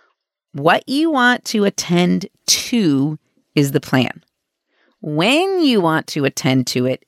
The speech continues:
is the scheduling. And you schedule what is in the plan.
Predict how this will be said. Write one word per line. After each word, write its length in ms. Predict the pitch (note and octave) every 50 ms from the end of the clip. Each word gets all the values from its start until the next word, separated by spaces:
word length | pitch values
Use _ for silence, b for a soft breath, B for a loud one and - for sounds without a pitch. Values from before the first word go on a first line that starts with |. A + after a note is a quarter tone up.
| _ _
is 160 | - C#3 C#3 C3+
the 80 | C#3+
scheduling. 840 | C#3+ - - - - - D3+ D#3 D#3+ D3 D3 C3+ C3 F#2 - - E3 - _ _ _ _ _ _ _ _ _ _ _ _ _ _ -
And 220 | E3 E3 E3 E3+
you 120 | F3 F3+
schedule 840 | F3 - - - - A#3+ A#3+ B3+ A3+ F3+ D3+ C3+ C3+ C3+ D#3 E3 E3+ _ _ _ _ _ _ _
what 200 | - D#3 D#3+ D#3
is 160 | E3 F3 E3 D#3
in 380 | D3+ C#3 B2+ C3 C#3 C#3+ C#3 _ _ _ _ _ _ _ _ -
the 160 | C#3+ D3 D#3
plan. 380 | - - D#3+ D3+ C#3 - -